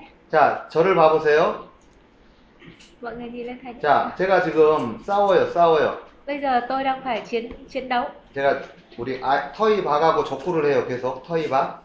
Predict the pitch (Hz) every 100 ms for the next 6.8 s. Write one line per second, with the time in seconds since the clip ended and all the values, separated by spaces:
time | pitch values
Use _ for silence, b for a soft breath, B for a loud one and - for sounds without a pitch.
0 | - 220 240 233 294 359 247 247 320 285
1 | 240 254 240 233 285 - - - 165 196
2 | 208 202 170 156 208 202 170 165 190 196
3 | 170 160 - 135 175 160 147 135 185 -
4 | - 214 214 214 214 294 262 240 214 269
5 | 262 226 214 220 220 285 311 320 226 269
6 | 277 233 226 269 254 247 214 233